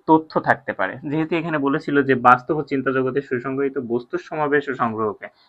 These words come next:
এমন হতে পারে কোনো তথ্য, যেমন আমাদের বাংলাদেশের বিভিন্ন নদীর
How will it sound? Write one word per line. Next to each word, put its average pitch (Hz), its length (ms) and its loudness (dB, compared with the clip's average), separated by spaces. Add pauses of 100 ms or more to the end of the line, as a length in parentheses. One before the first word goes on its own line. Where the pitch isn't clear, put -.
এমন 180 240 0
হতে 170 180 -4
পারে 143 120 -2
কোনো 143 260 -4
তথ্য, 135 160 -4 (140)
যেমন 131 200 0 (320)
আমাদের 127 400 2
বাংলাদেশের 123 580 2
বিভিন্ন 120 240 -2 (160)
নদীর 127 260 0